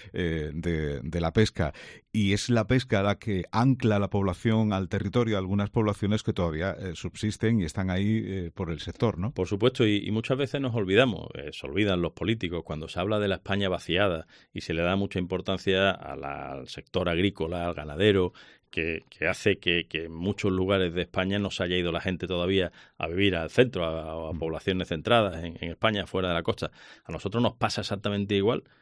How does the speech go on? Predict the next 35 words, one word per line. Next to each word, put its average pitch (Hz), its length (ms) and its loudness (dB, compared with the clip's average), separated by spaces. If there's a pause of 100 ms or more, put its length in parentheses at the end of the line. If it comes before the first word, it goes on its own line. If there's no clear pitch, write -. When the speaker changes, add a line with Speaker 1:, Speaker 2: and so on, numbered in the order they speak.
(160)
Speaker 2:
con 92 180 2
la 90 80 2
costa, - 300 -2
con 85 100 -10
nuestras - 260 -8
comunidades 85 500 2
costeras, 87 440 -4
gracias 92 380 -2
a 101 40 -2
que 95 120 0
tenemos 98 360 -2
a 87 40 -6
un 82 60 -6
sector - 340 -6
pesquero 90 460 -2 (500)
todavía 98 440 6
potente 101 380 4
a 85 80 2
pesar 92 300 0
de 95 100 2
los 95 120 0
pesares, 120 460 4 (580)
eh, - 160 -8
muchas 98 500 2
de 98 80 2
esas 95 200 -4
poblaciones 104 540 0
se 147 80 -4
han 143 100 -4
conservado - 540 -6
y - 40 -10
se 98 120 -4
han 92 80 -6
quedado 90 360 0
ahí 127 220 2